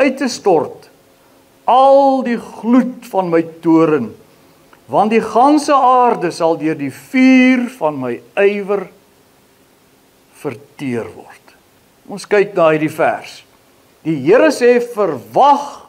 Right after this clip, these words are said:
my op die dag wat ek my gereed maak vir die buit, want dit is my strafoordeel om nasies te versamel en koninkryke te vergader,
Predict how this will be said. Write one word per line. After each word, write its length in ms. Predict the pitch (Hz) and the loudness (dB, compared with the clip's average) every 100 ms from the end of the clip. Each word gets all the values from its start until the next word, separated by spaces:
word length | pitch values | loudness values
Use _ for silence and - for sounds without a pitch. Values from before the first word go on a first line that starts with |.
| _ _ | _ _
my 420 | 127 202 247 247 240 | -2 2 2 2 0
op 220 | 208 208 | -2 -2
die 140 | 190 | -8
dag 600 | 127 175 247 - - - _ _ _ _ _ _ _ | -2 2 2 2 -6 -20 _ _ _ _ _ _ _
wat 420 | 120 117 190 214 - | -20 -2 0 0 -2
ek 320 | 202 202 - | -2 -4 -6
my 240 | 165 170 | -2 0
gereed 800 | 165 160 131 120 180 294 294 214 | 0 0 0 0 0 0 0 -2
maak 340 | 196 180 180 - | 2 2 0 -4
vir 100 | 170 | -8
die 160 | 156 143 | -6 -6
buit, 500 | 127 147 156 156 - _ _ _ _ _ - | -2 -2 -2 -8 -20 _ _ _ _ _ -6
want 240 | 139 156 | -4 0
dit 160 | 170 165 | -2 -4
is 160 | 147 | -6
my 140 | 151 135 | -6 -6
strafoordeel 1400 | - - 233 285 285 285 214 214 202 143 143 180 185 185 | -8 -4 0 2 0 -8 -2 0 0 -2 0 2 2 0
om 460 | 165 156 131 127 127 | -4 -6 -6 -6 -2
nasies 880 | 147 185 226 233 233 - 240 220 - | 2 4 2 0 -4 -8 -8 -8 -6
te 140 | 202 | -6
versamel 880 | 202 - - - 160 165 160 160 160 | -6 -10 -10 -2 2 2 2 -2 -2
en 200 | 123 113 _ _ _ | -10 -12 _ _ _
koninkryke 1000 | 262 285 285 277 - 202 190 190 175 165 | -8 -2 -2 -2 -4 0 0 0 -4 -6
te 100 | 156 | -10
vergader, 760 | 156 - - 139 135 123 117 | -10 -12 -4 -2 0 -2 -8